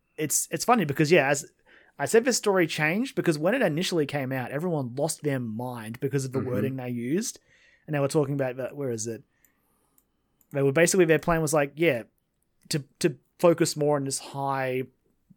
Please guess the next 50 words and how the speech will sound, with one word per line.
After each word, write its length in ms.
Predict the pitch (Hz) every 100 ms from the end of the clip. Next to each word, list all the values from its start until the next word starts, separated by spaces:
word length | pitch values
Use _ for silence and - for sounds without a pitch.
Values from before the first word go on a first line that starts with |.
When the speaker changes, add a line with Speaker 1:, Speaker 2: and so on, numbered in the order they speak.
| _
Speaker 1:
this 160 | 139 -
triple 360 | - 165 156
A 280 | 143 135 131
free-to-play 480 | 135 - 147 139 135
experience. 640 | 120 - 160 120 107 - - _ _ _ _ -
And 120 | 147
people's 200 | 156 143
like, 200 | 147 156
"Well, 100 | 165
what 100 | 175
does 100 | 175
this 120 | 160
mean 160 | 175 165
for 100 | 175
Assassin's 360 | 170 156 160
Creed 340 | - 180 180 147
and, 260 | 135 131 - _ _ _
and 160 | 139 135
Far 220 | 147 185
Cry 180 | 160 143
Speaker 2:
Mm-hmm. 40 |
Speaker 1:
and 80 | 139
all 60 | 151
these 180 | 151 135
annual 400 | 151 160 156 139
games?" 320 | 143 160 127
And, 160 | 139 -
well, 160 | 123 113
not 180 | 120
annual 300 | 107 104 101
anymore, 420 | 101 101 120 110 101
but, 160 | 107
like, 160 | 110 107
you 80 | 160
know, 160 | 110
games 240 | 120 139 139
that 60 |
Speaker 2:
Yeah. 80 | 143
Speaker 1:
they 40 | 123
put 180 | -
out 140 | 139 120
regularly. 560 | 131 156 135 101 95 - _ _
There's 140 | 147 143
like, 220 | 147 - _ _ _ _ _ _ _ _ _ -
it's 80 | -
fine. 400 | - 135 135 139 - _
They 100 | -
clarified, 600 | 120 - 139 131 135 131
we're 120 | 123 120
still, 440 | - 143 147 139